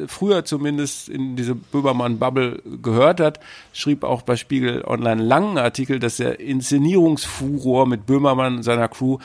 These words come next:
durchgegangen ist. So, und jetzt komme ich auch zum Schluss, Woll-, äh, wollte nur sagen, diese, allein diese beiden Beispiele, äh, zeigen, dass ich es von der Grimme-Jury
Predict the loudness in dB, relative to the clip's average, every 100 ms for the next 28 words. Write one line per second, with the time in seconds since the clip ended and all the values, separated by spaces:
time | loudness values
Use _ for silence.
0 | -10 2 2 4 2 2 0 -4 -10 -8
1 | -2 0 0 0 0 0 -2 -4 2 2
2 | 2 -6 -20 -2 0 0 -4 -10 -2 0
3 | 2 0 -2 2 4 6 6 6 4 -2
4 | -6 0 2 2 0 2 4 4 2 0
5 | 2 2 2 2 2 0 -2 -2 0 -2
6 | -2 _ -18 -16 -12 -8 -2 2 2 0
7 | -4 -6 -10 _ _ _ _ 0 0 0
8 | -6 -8 -2 0 2 2 2 2 2 0
9 | 0 0 -2 -4